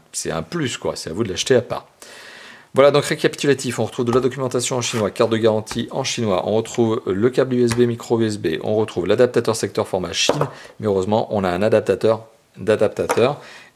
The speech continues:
la batterie de trois mille vingt milliampères heure qui va parfaitement se glisser dans le téléphone, qui présente un design très classique chez Xiaomi,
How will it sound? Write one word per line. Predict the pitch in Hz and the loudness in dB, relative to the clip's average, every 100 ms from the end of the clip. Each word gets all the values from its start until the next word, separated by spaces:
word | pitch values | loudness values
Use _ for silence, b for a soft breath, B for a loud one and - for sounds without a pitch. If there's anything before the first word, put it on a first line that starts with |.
| - | 0
la | 127 | 2
batterie | 151 143 - 135 | 4 4 2 -6
de | |
trois | 127 - | -2 0
mille | 120 110 | 0 2
vingt | 110 | 0
milliampères | 107 101 98 85 - 85 | 0 0 0 0 -4 0
heure | 95 104 | 2 0
qui | - | 0
va | 98 | -2
parfaitement | 92 - 101 127 120 117 | -2 -4 -4 -4 -2 -2
se | 107 | -2
glisser | 104 - | -2 -2
dans | 101 | -4
le | 87 | -4
téléphone, | 82 85 120 151 B B B - | -6 0 0 0 B B B -10
qui | - | -6
présente | 180 170 156 156 | 0 2 4 2
un | 131 | 2
design | 110 117 120 | 4 2 2
très | - 156 | -2 0
classique | 131 - 120 | 0 0 -2
chez | - | -2
Xiaomi, | 110 - 107 82 85 127 | -2 0 2 2 0 -6